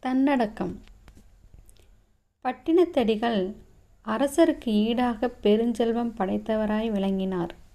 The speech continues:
ஒரு நாள் எல்லாவற்றையும் துறந்துவிட்டு துறவியாகி விட்டார். அவரை காண அரசன் சுற்றம் சூழ ஆரவாரத்துடன் வந்தான். அங்கு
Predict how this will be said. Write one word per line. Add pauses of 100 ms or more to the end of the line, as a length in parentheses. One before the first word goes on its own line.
(1120)
ஒரு
நாள் (440)
எல்லாவற்றையும்
துறந்துவிட்டு
துறவியாகி
விட்டார். (880)
அவரை
காண
அரசன் (720)
சுற்றம்
சூழ
ஆரவாரத்துடன்
வந்தான். (1000)
அங்கு